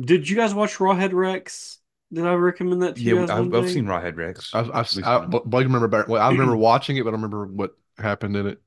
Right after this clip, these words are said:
Speaker 3: He's in that
Speaker 1: He's,
Speaker 3: too?
Speaker 1: like, the main guy in Rawhead Rex.
Speaker 2: Oh, really?
Speaker 3: Was it? Hmm.
Speaker 1: Uh-huh.
Speaker 2: Completely,
Speaker 1: David
Speaker 2: there's a
Speaker 1: Dukes.
Speaker 2: lot of years in between.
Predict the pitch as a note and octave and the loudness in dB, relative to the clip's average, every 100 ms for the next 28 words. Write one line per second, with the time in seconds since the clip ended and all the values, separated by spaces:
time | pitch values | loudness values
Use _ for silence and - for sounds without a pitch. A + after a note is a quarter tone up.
0 | - B2 B2 A2 B2+ D3+ D#3+ C3 D3 C#3 | -2 0 2 2 2 4 2 2 2 2
1 | C3 B2+ B2+ B2+ A#2+ B2 - C3+ B2+ B2+ | 2 2 2 2 0 -4 -6 -2 0 0
2 | B2+ A#2 A#2+ A#2 - - - G#2+ E2+ G#2 | -2 -2 -2 -4 -10 -16 -12 -10 -6 -6
3 | F3+ G2 A2 C#3 - - _ D3 G#2+ - | -6 -4 -2 -2 -6 -10 _ -6 -6 -2
4 | C3 B2+ D3 - - - - C3+ B2+ G#2+ | 0 2 -2 -6 -18 -6 0 2 4 4
5 | C#3 F#2+ G2+ G2 G#2 F#2+ F#2 F2+ A#2+ G2 | 4 4 2 2 0 -2 -6 -4 -2 -2
6 | F2 | -4